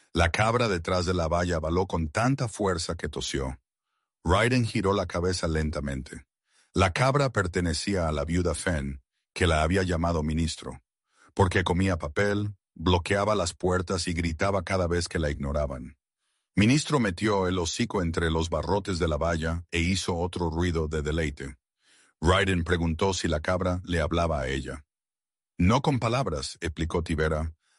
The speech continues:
aunque el significado de ministro era perfectamente claro. "Y totalmente inapropiado para un rey". La pala zumbó de satisfacción.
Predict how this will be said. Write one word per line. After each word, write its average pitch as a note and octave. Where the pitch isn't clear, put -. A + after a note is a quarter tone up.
aunque G2+
el F2+
significado G2
de F#2
ministro E2+
era E2
perfectamente D#2+
claro. D2
"Y D#3+
totalmente F#3
inapropiado G#2+
para D2+
un D2
rey". C2+
La F2
pala C#3
zumbó F#2+
de F#2+
satisfacción. D#2+